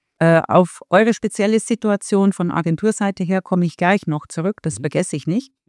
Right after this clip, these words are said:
Speaker 2: Mhm.
Speaker 1: Und ich muss dann schauen, dass die Kandidaten, die ich dann also weiter im Prozess habe, wo ich sag, die möchte ich gern, äh, persönlich kennenlernen, sei es jetzt über, über ein Videointerview oder sei es, äh, wirklich im persönlichen Gespräch,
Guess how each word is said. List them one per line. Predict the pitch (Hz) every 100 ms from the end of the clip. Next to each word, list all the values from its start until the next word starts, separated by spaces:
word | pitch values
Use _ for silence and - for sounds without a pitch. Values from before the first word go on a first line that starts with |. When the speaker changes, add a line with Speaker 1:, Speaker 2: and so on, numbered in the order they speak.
| -
Speaker 2:
Mhm. | 113 113
Speaker 1:
Und | 180 208
ich | - 196
muss | 233 -
dann | 226
schauen, | 214 185 190 233
dass | 208 -
die | 254
Kandidaten, | - 277 180 165 156 185 233 247
die | 247 196 202
ich | -
dann | 180 180
also | - 170 170 165 160 156
weiter | 156 160 175 -
im | 156
Prozess | - 143 185 190
habe, | 240 240
wo | 185
ich | 185 175
sag, | 185 -
die | 170
möchte | 165 -
ich | 165
gern, | - 160 160 156
äh, | - 147 147 143
persönlich | - 160 - 156 143 -
kennenlernen, | 160 196 196 185 180 185 170
sei | 143 143
es | -
jetzt | 156
über, | 135 139 135 131 -
über | 143 139
ein | 139 139 143
Videointerview | 185 185 165 175 175 156 165 160
oder | 147 139
sei | 135 147 143
es, | 143 -
äh, | - 143 139 139
wirklich | 165 175 170 160
im | 151
persönlichen | 147 - 147 143 139 135
Gespräch, | 131 - 139 202 -